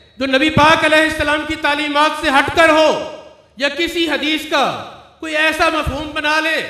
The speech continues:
जो कुरान और सुन्नत के हकीकत के खिलाफ हो, तो वो काबिल कबूल नहीं। हजरते, मैं बात आगे चलाने से पहले एक ज़रूरी बात कहना चाहता हूँ।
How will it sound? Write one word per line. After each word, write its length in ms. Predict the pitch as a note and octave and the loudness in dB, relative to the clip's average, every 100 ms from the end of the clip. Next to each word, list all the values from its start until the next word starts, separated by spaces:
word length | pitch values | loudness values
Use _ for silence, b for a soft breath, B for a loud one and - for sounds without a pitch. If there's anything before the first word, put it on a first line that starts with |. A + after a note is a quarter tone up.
| - - - _ | -12 -20 -20 _
जो 80 | A3 | -18
कुरान 320 | C#4+ C#4+ C#4+ | -12 -6 -4
और 100 | D#4 | -4
सुन्नत 380 | D#4 D4+ D4+ D#4+ | -6 -8 -6 -6
के 140 | E4 D#4+ F#3 - - - _ - | -4 -2 -4 -8 -16 -20 _ -16
हकीकत 440 | G3 D#4 E4 E4+ E4+ | -4 -2 0 0 0
के 120 | E4 | -2
खिलाफ 460 | D#4 C#4+ D4+ E4+ E4+ | 0 0 2 2 0
हो, 200 | D4+ B3 - - - - - | -4 -4 -6 -14 -20 -20 -12
तो 60 | |
वो 120 | C4+ | -10
काबिल 380 | C#4+ C4 C4 C#4+ | -4 -2 0 -2
कबूल 340 | D4 C4 C4+ C4+ | -2 -4 -6 -6
नहीं। 340 | B3+ A3 B2+ - - _ _ _ _ _ _ _ _ _ _ _ _ _ _ _ _ _ _ _ _ _ _ _ _ _ _ _ _ _ _ - | -4 -4 -6 -14 -20 _ _ _ _ _ _ _ _ _ _ _ _ _ _ _ _ _ _ _ _ _ _ _ _ _ _ _ _ _ _ -8
हजरते, 440 | A3 C4 B3+ A#3 A3+ F4 - - - - _ _ _ _ _ _ - | -4 -2 0 0 0 -2 -10 -18 -20 -20 _ _ _ _ _ _ -10
मैं 140 | C4 C#4+ | -8 0
बात 200 | D4 D#4+ | 0 2
आगे 280 | D4 D4+ | 0 0
चलाने 380 | D#4+ C4+ C#4 D#4 | -2 -2 -2 -2
से 120 | D#4 | -4
पहले 400 | D4+ D4+ D4+ C#4 | -6 -4 -4 -4
एक 160 | C#4+ C#4+ | -4 -8
ज़रूरी 280 | C#4+ C#4 C#4 | -10 -10 -6
बात 260 | A#3 A#3 A#3+ | -4 -4 -6
कहना 200 | G#3 F3 | -10 -10
चाहता 340 | F3 D3 C#3+ | -12 -14 -14
हूँ। 160 | C3 | -18